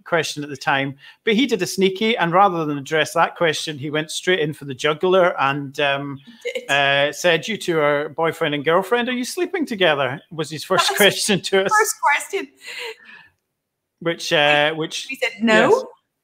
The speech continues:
Speaker 1: Yeah, we said no. Um, and then what did he say next? He said,
Speaker 2: He said,
Speaker 1: um,
Speaker 2: "Do you love each other?"
Speaker 1: "Do you love each other?"
Speaker 2: And I
Speaker 1: And
Speaker 2: thought, "I'm not answering this. I want to see what David says."
Speaker 1: <laughs> Yeah, I don't think that question had necessarily come up, um, eh,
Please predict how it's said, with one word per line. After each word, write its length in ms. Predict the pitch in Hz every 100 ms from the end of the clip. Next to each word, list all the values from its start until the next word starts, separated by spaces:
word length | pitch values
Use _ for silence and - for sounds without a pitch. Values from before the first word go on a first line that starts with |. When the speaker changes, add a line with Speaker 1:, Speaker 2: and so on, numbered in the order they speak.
| _
Speaker 1:
Yeah, 280 | 147 156 277
we 60 | 147
said 260 | - 139
no. 420 | 147 147 175 254 -
Um, 580 | 165 160 160 160 160 -
and 320 | 156 151 151
then 240 | 151 143 143
what 160 | 165
did 140 | 156 143
he 40 |
say 200 | 135 151
next? 340 | 131 131 -
He 100 | -
said, 360 | 143 - 135 127
Speaker 2:
He 80 | 262
said, 140 | 254 269
Speaker 1:
um, 60 | 254
Speaker 2:
"Do 80 | 277
you 240 | 262 269
love 180 | 262 254
each 240 | 262 262 240
other?" 540 | 202 190 170 - - _ _
Speaker 1:
"Do 100 | 139
you 160 | 135 135
love 220 | 123 120
each 220 | 123 -
other?" 200 | 123 120
Speaker 2:
And 120 | 226 240
I 100 | 269
Speaker 1:
And 100 | 156
Speaker 2:
thought, 220 | 254 226
"I'm 120 | 269 262
not 220 | 240 233
answering 300 | 254 247 226
this. 220 | 214 262
I 120 | 214
want 240 | 262 294 247
to 40 | 220
see 160 | 233
what 200 | 226 220
David 340 | 220 240 220 -
says." 580 | 226 226 508 233 - -
Speaker 1:
<laughs> 680 | 202 - 202 - 196 202 196 - - 196 -
Yeah, 260 | 190 269 220
I 120 | 190
don't 180 | 202 220
think 160 | 185
that 220 | 185 175 -
question 400 | 185 180 180 156
had 200 | 165 160
necessarily 680 | 165 - - 165 160 165
come 340 | 160 - 175 170
up, 260 | 226 - -
um, 420 | 190 190 185 185
eh, 420 | 180 175 175 185